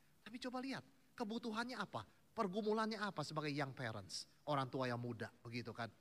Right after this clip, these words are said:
Ketika kita melihat seorang anak muda yang masih single, wah, masa muda, masa indah, usia yang sangat indah, betul. Tapi lihat kebutuhannya, lihat pergumulannya.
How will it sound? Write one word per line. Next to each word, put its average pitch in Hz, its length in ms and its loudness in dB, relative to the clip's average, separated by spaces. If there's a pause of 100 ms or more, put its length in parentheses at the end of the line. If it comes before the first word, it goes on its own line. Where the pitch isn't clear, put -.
(320)
Ketika 254 320 4
kita 247 160 4
melihat 226 240 4
seorang 220 400 4
anak 208 160 6
muda 208 320 6
yang 202 80 0
masih 196 240 0
single, 170 480 2 (240)
wah, 233 320 2 (240)
masa 185 320 0
muda, 190 400 4
masa 180 320 2
indah, 175 320 4 (240)
usia 247 560 8
yang 190 160 8
sangat 185 320 4
indah, 156 240 2
betul. 185 640 0 (320)
Tapi 165 320 -2
lihat 202 160 -2
kebutuhannya, 147 800 0 (480)
lihat 127 240 2
pergumulannya. 110 720 2